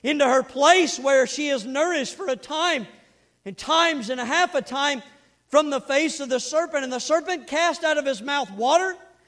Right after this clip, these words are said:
as a flood after the woman, that he might cause her to be carried away with the flood. And the earth helped the woman.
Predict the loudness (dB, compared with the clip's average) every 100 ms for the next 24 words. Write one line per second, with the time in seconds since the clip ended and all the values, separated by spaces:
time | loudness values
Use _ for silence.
0 | _ _ 0 4 4 4 -4 0 4 8
1 | 8 6 0 -2 -4 -2 -2 -4 -4 -4
2 | -4 -4 0 2 2 -4 -8 -8 -6 -4
3 | -2 0 0 -2 -6 -4 2 2 2 0
4 | 2 2 0 -2 0 -4 -2 -2 -4 -6